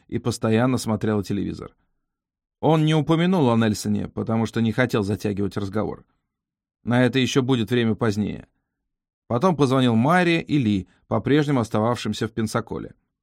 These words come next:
Позвонил троим своим сотрудникам, чтобы узнать, где они находятся,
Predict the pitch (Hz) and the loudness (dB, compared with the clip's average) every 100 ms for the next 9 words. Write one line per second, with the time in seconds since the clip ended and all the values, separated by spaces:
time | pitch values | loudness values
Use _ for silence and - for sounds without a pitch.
0 | _ _ _ _ _ - 110 127 160 135 | _ _ _ _ _ -4 0 2 2 2
1 | 131 131 110 113 104 120 107 170 147 120 | 2 0 0 -2 -2 -2 -2 0 0 -2
2 | 107 117 110 104 120 - _ - 113 120 | -4 -2 -2 0 0 -2 _ -8 -2 0
3 | 117 113 107 113 104 - 104 | 0 0 0 0 -2 -6 -8